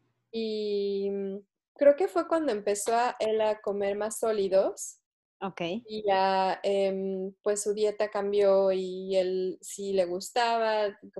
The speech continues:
Speaker 1: probar, y entonces como que yo entonces no tomaba tanta y a lo mejor me desbalanceé un poco, no sé.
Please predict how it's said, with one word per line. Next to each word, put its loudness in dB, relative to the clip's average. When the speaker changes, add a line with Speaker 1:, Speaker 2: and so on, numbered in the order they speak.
Speaker 1:
probar, 0
y -2
entonces -6
como -4
que -6
yo 2
entonces -6
no -2
tomaba 0
tanta -2
y 0
a 0
lo -4
mejor -2
me -2
desbalanceé -4
un -6
poco, -4
no -4
sé. -6